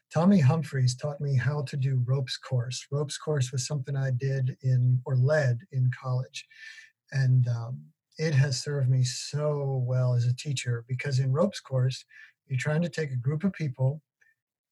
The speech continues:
and there are certain parameters, and you are trying to get them to accomplish an objective and to become a team along the way.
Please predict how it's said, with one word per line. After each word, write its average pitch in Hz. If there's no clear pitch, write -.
and 131
there 131
are 131
certain 160
parameters, 151
and 131
you 135
are 151
trying 143
to 135
get 131
them 147
to 135
accomplish 139
an 143
objective 127
and 131
to 135
become 131
a 127
team 160
along 131
the 123
way. 139